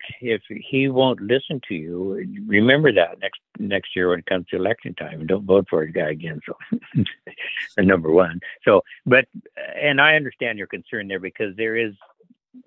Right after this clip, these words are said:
these, some of these people that we elect, elect, they're not perfect, and, and they, they do have a tendency sometimes to, to, uh, disregard what we're trying to, trying to get across,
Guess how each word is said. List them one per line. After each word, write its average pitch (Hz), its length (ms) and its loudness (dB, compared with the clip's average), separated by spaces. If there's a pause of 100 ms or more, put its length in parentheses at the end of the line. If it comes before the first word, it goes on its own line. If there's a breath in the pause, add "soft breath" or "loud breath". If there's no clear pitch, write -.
(160)
these, 131 180 -4 (220)
some 131 160 0
of 165 60 -4
these 131 240 -6
people 107 320 -6
that 101 160 -10
we 101 340 -8
elect, 107 240 -2 (520)
elect, 120 540 0
they're 107 100 2
not 135 260 0
perfect, 123 480 -4 (400 soft breath)
and, 98 220 -10
and 101 260 -4
they, 104 300 -2 (280)
they 101 120 -2
do 117 260 0
have 98 180 0
a 90 60 -6
tendency 87 680 -10
sometimes 87 480 -2 (200)
to, 87 280 0 (1400 loud breath)
to, 147 300 10
uh, 98 180 4 (680)
disregard 107 640 4
what 98 160 -2
we're 95 180 -4
trying 95 340 -8
to, 92 80 -10 (440)
trying 98 240 -6
to 87 80 -10
get 90 140 -2
across, 87 420 -6